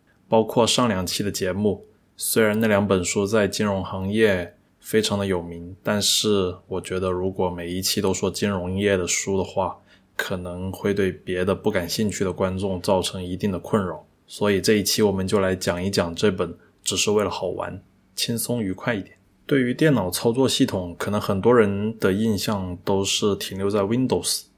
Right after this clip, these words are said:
其实我也是，我第一次使用电脑的时候用的也是 Windows 系统，是在我初中的时候，那个时候 Windows 系统给我的第一印象就是正版软件非常的贵，好像那个时候在零几年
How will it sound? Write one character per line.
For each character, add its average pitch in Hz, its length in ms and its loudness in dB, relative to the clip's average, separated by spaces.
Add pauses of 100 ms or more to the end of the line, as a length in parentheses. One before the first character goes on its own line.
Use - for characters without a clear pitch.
(260)
其 - 180 0
实 123 80 0
我 127 200 6
也 120 120 6
是， - 240 0
我 92 160 -2
第 131 180 0
一 117 40 2
次 110 180 0
使 - 240 0
用 101 220 -4
电 113 180 4
脑 85 160 0
的 82 80 -8
时 - 200 -4
候 101 200 -2
用 107 160 -2
的 95 120 -2
也 90 200 -4
是 104 340 0
Windows 98 480 -2
系 - 260 -2
统， - 240 -10 (340)
是 - 160 -2
在 107 220 4
我 92 320 -2
初 - 160 -2
中 123 160 2
的 107 80 2
时 - 120 -2
候， 92 300 -6 (320)
那 120 180 2
个 104 120 4
时 - 160 2
候 92 560 0
Windows 101 320 2
系 - 200 -2
统 87 200 -4
给 92 160 -4
我 90 160 0
的 87 120 -4
第 107 220 -2
一 95 200 0
印 95 120 -2
象 87 220 -6
就 87 160 -4
是 - 200 -4 (360)
正 107 240 2
版 92 100 2
软 87 180 -4
件 92 220 -2
非 104 220 0
常 90 180 -4
的 85 80 -8
贵， - 300 -4 (240)
好 - 200 -6
像 143 240 0
那 156 120 4
个 95 100 4
时 - 160 0
候 101 180 -2
在 98 160 0
零 90 320 -2
几 95 200 -2
年 82 320 -10